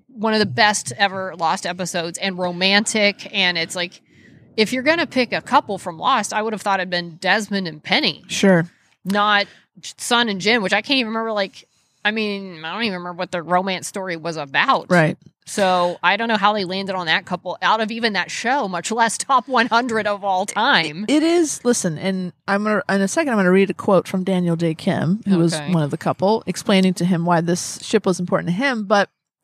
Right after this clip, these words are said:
Speaker 2: and
Speaker 1: I
Speaker 2: I,
Speaker 1: mean,
Speaker 2: and I, and I,
Speaker 1: yeah.
Speaker 2: I get it. But number one.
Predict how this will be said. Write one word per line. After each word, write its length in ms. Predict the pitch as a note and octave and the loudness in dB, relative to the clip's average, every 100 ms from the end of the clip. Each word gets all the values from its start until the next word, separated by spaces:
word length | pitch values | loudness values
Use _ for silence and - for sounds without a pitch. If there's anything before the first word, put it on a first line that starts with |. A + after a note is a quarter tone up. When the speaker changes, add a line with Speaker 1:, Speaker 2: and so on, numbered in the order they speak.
| - | -6
Speaker 2:
and 140 | G#3 A3+ | -2 2
Speaker 1:
I 40 | |
Speaker 2:
I, 60 | A3+ | 0
Speaker 1:
mean, 140 | A3+ | 0
Speaker 2:
and 140 | A3 A#3 | 0 2
I, 180 | A3 - | 2 0
and 160 | A3 G#3+ | 0 2
I, 60 | G#3+ G3 | 2 0
Speaker 1:
yeah. 180 | G3+ F#3 | -2 -2
Speaker 2:
I 80 | |
get 280 | F3+ - A#3+ | -2 2 4
it. 220 | E3 F#3 _ _ _ _ | 4 0 _ _ _ _
But 140 | F#3+ - | -20 -14
number 240 | B3 B3+ | -12 -10
one. 500 | C3+ A2+ D#3 B3+ C3+ | -12 -10 -6 -4 -6